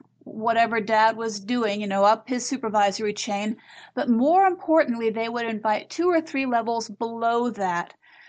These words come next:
So the, the senior airmen, the sergeants, the, the true worker bees, the engines that make the Air Force run, were invited to our parties also. And, and what's fascinating to watch,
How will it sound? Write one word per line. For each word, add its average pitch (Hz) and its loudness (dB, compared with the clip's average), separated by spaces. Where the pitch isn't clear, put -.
So 226 0
the, 220 -4
the 226 -6
senior 285 4
airmen, 202 -2
the 226 -8
sergeants, 240 -2
the, 214 -2
the 208 -6
true 381 2
worker 277 0
bees, 196 -2
the 214 -2
engines 254 0
that 226 -2
make 240 0
the 220 -2
Air 233 0
Force 208 -2
run, 196 0
were 262 0
invited 233 2
to 247 -4
our 240 2
parties 240 -2
also. 233 0
And, 220 0
and 240 0
what's 240 -4
fascinating 254 0
to 240 -4
watch, 233 -2